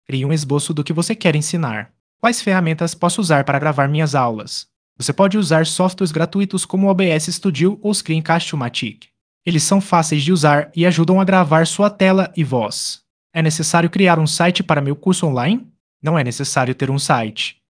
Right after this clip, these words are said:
Você pode usar plataformas como YouTube ou redes sociais para compartilhar suas aulas.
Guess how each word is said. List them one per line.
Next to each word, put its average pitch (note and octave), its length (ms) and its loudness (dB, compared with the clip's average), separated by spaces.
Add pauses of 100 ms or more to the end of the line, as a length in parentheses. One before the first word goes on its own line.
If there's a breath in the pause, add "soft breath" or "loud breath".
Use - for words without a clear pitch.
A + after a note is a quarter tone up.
(200)
Você C3 180 -2
pode F#3 260 2
usar D#3+ 240 2
plataformas D#3+ 600 -2
como F#3 240 0
YouTube F3 440 0
ou F#3 80 2
redes D#3 300 0
sociais D#3+ 500 0
para D#3+ 220 0
compartilhar D#3+ 640 2
suas D#3+ 320 -2
aulas. A2+ 520 -4